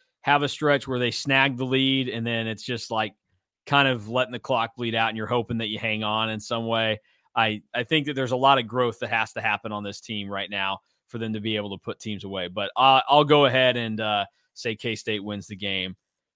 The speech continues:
They'll get back into the eighties. I'm gonna say K-State eighty-one, South Dakota State seventy-four. That's my, that's my final score. So win the game, get a handful of days off, and then everybody's focus will go to the Bahamas.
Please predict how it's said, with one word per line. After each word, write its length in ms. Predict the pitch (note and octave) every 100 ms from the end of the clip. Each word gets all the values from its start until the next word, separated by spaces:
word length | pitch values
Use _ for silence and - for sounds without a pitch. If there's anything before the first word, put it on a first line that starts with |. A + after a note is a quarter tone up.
| _ _ _ _ _ _ _ -
They'll 140 | G3
get 160 | G#3 B2+
back 240 | A#2 A2
into 120 | A2
the 160 | F#2 E2+
eighties. 260 | D2+ D2 C3
I'm 140 | C#3+
gonna 100 | D#3
say 220 | - C3+
K-State 540 | - B2 A#2 C3+ A#2 -
eighty-one, 720 | A2 A2 G#2 G#2+ G#2 G2+ F#2+ _ _ _
South 300 | - A#2 A2
Dakota 320 | G#2 A#2 G#2
State 440 | - A2 G2 F2+ _ _ _ _ _ _ _ _ _ _ -
seventy-four. 720 | - B2+ G#2+ G2 G2 D2+ - _ _
That's 220 | G2+ -
my, 240 | G#2+ G2 F#2+
that's 180 | G2+
my 160 | G#2 F#2
final 300 | - F2+ D#2+
score. 380 | - - G1+ _ _ _
So 400 | - F#2 D2 - _ _ _ _ _ _ _ _
win 240 | G#2 C3+
the 80 | F3
game, 460 | D#3 E3 E3 D#3+ C#3+ _ _ _ _ _ _ -
get 160 | D3
a 40 | D3
handful 320 | E3 D#3+ D#3
of 60 |
days 240 | D3+ D3+ C3+
off, 320 | D3 D3 C#3+
and 40 |
then 80 | C3+
everybody's 400 | C3 C3+ C3 B2+
focus 400 | - C3 A#2 A#2
will 80 | A#2
go 140 | A#2
to 80 | A#2
the 60 | A2
Bahamas. 640 | G#2+ A#2+ A#2 A#2 G#2+